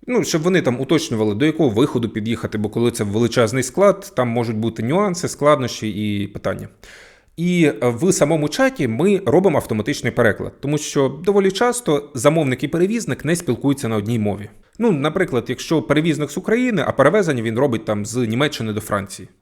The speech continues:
Французьку і німецьку, швидше за все, він не знає. В найкращому випадку знає англійську. Ну от, і в чаті ми робили автоматичний переклад. Замовник бачить всі повідомлення на мові, на якій він спілкується, а перевізник всі повідомлення на своїй мові.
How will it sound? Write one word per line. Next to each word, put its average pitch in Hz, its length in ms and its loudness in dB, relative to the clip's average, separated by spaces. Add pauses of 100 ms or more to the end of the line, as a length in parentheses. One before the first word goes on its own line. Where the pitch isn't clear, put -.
Французьку 160 500 0
і 139 40 2
німецьку, 190 380 0
швидше 170 340 -2
за 113 80 -2
все, 135 180 -2
він 110 140 0
не 107 60 -2
знає. 98 320 -4 (360)
В - 60 -12
найкращому 151 580 2
випадку 143 400 0
знає 113 240 2
англійську. 104 480 -4 (280)
Ну 233 140 4
от, - 200 2
і 185 100 -2
в - 140 -8
чаті 247 300 2
ми 156 100 2
робили 156 260 2
автоматичний 131 580 -2
переклад. 101 400 0 (140)
Замовник 131 440 0
бачить 135 280 0
всі - 220 -4
повідомлення 117 580 -2
на 113 80 -2
мові, 131 220 0
на 110 80 -4
якій 107 240 -6
він 120 200 0
спілкується, 233 720 -4
а 110 80 -6
перевізник 226 520 -2
всі - 140 0
повідомлення 170 580 -4
на 180 260 -2
своїй 123 380 -2
мові. 95 260 -8